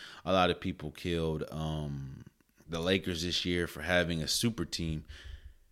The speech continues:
And a lot of people's like, "It's impossible to have a super team in the N F L." Well, shit. This,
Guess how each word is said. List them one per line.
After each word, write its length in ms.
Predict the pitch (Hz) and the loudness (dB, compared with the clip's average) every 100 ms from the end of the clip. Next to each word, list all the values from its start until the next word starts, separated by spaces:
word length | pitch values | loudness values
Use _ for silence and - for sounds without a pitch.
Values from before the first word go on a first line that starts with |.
| _ _ | _ _
And 140 | 113 101 | 2 4
a 60 | |
lot 220 | 98 110 110 | 8 10 8
of 60 | |
people's 320 | 110 104 95 | 6 2 2
like, 280 | 90 90 82 | 4 4 4
"It's 200 | 87 95 | 0 0
impossible 800 | 95 85 - 107 104 92 82 85 | -2 0 8 8 8 4 2 2
to 140 | 80 | 2
have 200 | 82 85 | 2 2
a 60 | 80 | 2
super 320 | - 95 80 | 0 0 -2
team 400 | 82 90 82 82 | -4 -2 0 0
in 200 | 73 82 | 0 0
the 80 | 80 | 0
N 160 | 78 80 | 0 -2
F 180 | - | 0
L." 320 | 101 95 85 - - - - | 2 4 2 -2 -14 -8 0
Well, 240 | 107 76 | 0 2
shit. 320 | - - 95 - - - - - - - - - | 4 4 4 -2 -14 -16 -16 -18 -20 -20 -18 -12
This, 460 | 101 85 104 107 | -10 -10 -10 -4